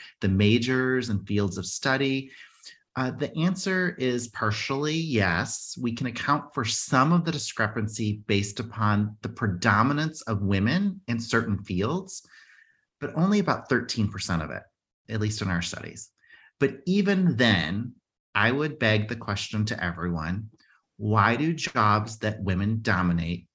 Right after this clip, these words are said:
get paid less? Are they valued less because women are in those professions?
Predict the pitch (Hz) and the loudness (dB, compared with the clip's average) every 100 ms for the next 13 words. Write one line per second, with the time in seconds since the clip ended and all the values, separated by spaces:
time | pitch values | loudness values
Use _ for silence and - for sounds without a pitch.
0 | _ - 104 90 90 - - 85 87 87 | _ -6 -2 -2 -4 -12 -6 -4 -4 -8
1 | - 98 87 - - - - _ _ _ | -10 -4 -4 -4 -12 -14 -18 _ _ _
2 | _ _ _ _ _ _ - 107 98 95 | _ _ _ _ _ _ 0 2 2 0
3 | 101 90 82 104 135 156 160 175 170 - | -2 0 2 2 2 2 2 2 0 -8
4 | _ _ - 110 113 92 101 - - _ | _ _ -6 -2 0 0 -4 -12 -18 _
5 | _ - 110 95 107 117 107 104 - - | _ -10 -2 4 6 6 6 2 -2 -2
6 | 101 135 151 170 190 175 185 185 202 220 | 0 2 0 -2 -4 -2 -4 -2 -2 -4
7 | 214 - | -6 -18